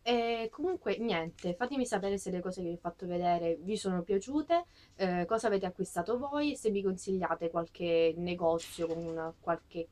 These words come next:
cosina particolare, soprattutto per quanto riguarda i vestiti. E niente ragazze, eh, questo era tutto.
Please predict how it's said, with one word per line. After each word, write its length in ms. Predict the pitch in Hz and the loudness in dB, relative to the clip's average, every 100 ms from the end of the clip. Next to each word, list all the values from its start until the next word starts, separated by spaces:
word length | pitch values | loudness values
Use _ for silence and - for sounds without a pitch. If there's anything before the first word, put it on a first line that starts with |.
| _ | _
cosina 460 | 180 - 180 165 | -6 -4 -4 -2
particolare, 600 | 165 - - 185 170 170 | -4 -6 -6 -2 2 2
soprattutto 460 | 170 208 220 240 208 | 0 -4 -4 -4 -2
per 140 | 185 | -2
quanto 380 | - 170 - 180 202 | -2 -6 -4 -6 2
riguarda 520 | 190 180 160 - 170 - - - - | 4 4 0 -6 -16 -16 -20 -20 -6
i 140 | 233 | 0
vestiti. 640 | 185 165 - - - - - _ _ - - - | 0 0 -6 -10 -20 -20 -20 _ _ -20 -20 -4
E 320 | 240 233 240 | 2 4 4
niente 320 | 285 220 190 | 4 4 0
ragazze, 680 | 190 175 165 - - 175 170 | -2 -2 -2 -6 -10 -6 -6
eh, 460 | - 202 196 190 190 | 0 4 6 6 4
questo 400 | 196 311 - - | 2 0 -2 -6
era 220 | - 180 | -2 0
tutto. 500 | 170 175 - - 349 | 0 -4 -8 0 0